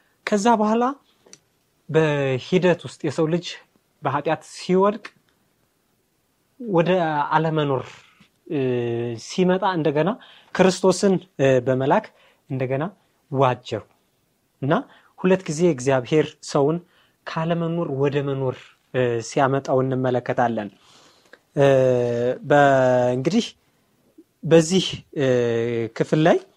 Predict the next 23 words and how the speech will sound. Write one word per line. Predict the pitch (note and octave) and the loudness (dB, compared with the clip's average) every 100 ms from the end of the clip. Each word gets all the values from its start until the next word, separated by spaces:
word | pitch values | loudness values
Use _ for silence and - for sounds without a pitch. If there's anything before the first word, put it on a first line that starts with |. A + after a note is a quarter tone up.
| - _ - | -20 _ -4
ከኤፌሶን | C#3+ B2 B2+ C#3 D3 C3 C#3+ | 2 2 2 -2 -4 -4 -2
አንድ | B2+ B2 | -4 -6
እስከ | - | -10
አስር | B2+ - B2 | -12 -12 -10
ባለው፣ | A#2 A#2 A#2 A2 - - | -8 -8 -8 -10 -12 -10
እ፣ | B2 A2 | -6 -6
መልእክት | A2 A#2+ B2+ - | -6 -8 -6 -4
ላይ | F#3+ - - - _ _ _ _ _ _ _ _ _ _ _ _ _ _ _ _ _ _ _ | -4 -6 -20 -20 _ _ _ _ _ _ _ _ _ _ _ _ _ _ _ _ _ _ _
ኤፌሶን | - C3 B2+ C3+ | -8 -4 -4 -4
አንድ | C3 E3+ | -4 -6
ከሁለት | - A#2 A2 G#2+ G#2 G2+ G2+ G2+ - _ _ _ - C#3+ D3+ - - | -4 -4 -4 -6 -10 -14 -18 -20 -20 _ _ _ -4 2 2 2 -8
ከአንድ | - A#2+ A2 G#2+ G#2 G#2+ A#2+ B2+ A#2+ - - | -4 -2 -2 -4 -6 -6 -4 -4 -6 -10 -10
እስከ | B2 - | -6 -4
አስር | A#2+ - B2+ | -4 -2 0
ያለው | B2+ C3 | 2 2
ላይ | C#3+ D#4+ - - - _ _ _ _ - | 2 2 -2 -20 -20 _ _ _ _ -2
ሶስት | G3+ G#3 - - | 2 2 2 -6
ነጥቦች | D#3+ D3 C#3 A#2 | -2 -2 -2 -6
አሉ። | A#2 G#2+ | -6 -4
አንደኛው | F3+ G3 B3+ B3 - _ _ _ - | 0 2 4 2 -2 _ _ _ -4
በበደላችን | D3 D#3+ F3 F3+ F#3 F#3 F#3+ | 2 4 6 6 2 2 0
ሙታን | D3+ E3 E3 E3 | 2 0 2 0
እንደነበርን | C#3+ C#3 C3+ A#2 B2 G3+ | 2 -2 -2 -2 -2 -4